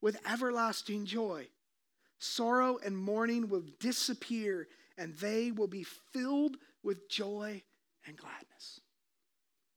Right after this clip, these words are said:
May you, <laughs> may we be a people filled with joy and gladness because we have arrived with the news that Jesus is in town.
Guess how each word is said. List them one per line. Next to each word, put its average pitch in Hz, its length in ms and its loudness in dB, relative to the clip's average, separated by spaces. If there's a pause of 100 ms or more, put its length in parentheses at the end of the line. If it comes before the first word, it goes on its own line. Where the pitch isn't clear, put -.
(400)
May 170 100 -8
you, 190 480 0 (160)
<laughs> - 1120 -20
may 170 160 -2
we 185 420 0 (280)
be 180 120 -2
a 165 80 -6
people 165 460 -4
filled - 800 -10
with 160 160 -12
joy 143 320 -4
and 143 100 -12
gladness - 680 -10 (520)
because 165 320 -4
we 175 160 -4
have 170 100 -4
arrived 185 600 -4
with 196 140 -12
the 196 80 -2
news 160 540 -6 (380)
that 151 160 -8
Jesus 156 440 -6
is - 120 -12
in 117 80 -16
town. - 320 -20